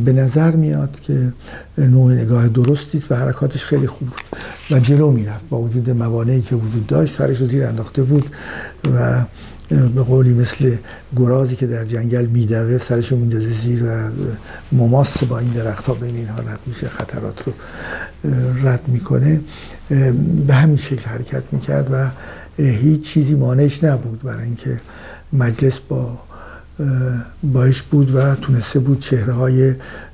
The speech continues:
بیشتر تکنوکرات و بوروکرات رو، اه، از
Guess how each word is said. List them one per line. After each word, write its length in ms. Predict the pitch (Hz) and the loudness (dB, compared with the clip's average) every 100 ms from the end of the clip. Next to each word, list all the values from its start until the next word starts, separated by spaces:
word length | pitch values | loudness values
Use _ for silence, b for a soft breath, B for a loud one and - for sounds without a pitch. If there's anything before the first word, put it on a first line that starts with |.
| - | -6
بیشتر 340 | 135 - 139 | -4 0 0
تکنوکرات 800 | 135 - 131 - 123 131 123 - | 0 -2 -2 -2 -6 -2 -2 0
و 60 | 131 | -4
بوروکرات 600 | 120 135 - 131 131 - | -2 -6 -4 -2 -2 -2
رو، 80 | 143 131 B B B B - | -4 -4 B B B B 2
اه، 320 | 131 120 | 4 4
از 80 | 131 | 2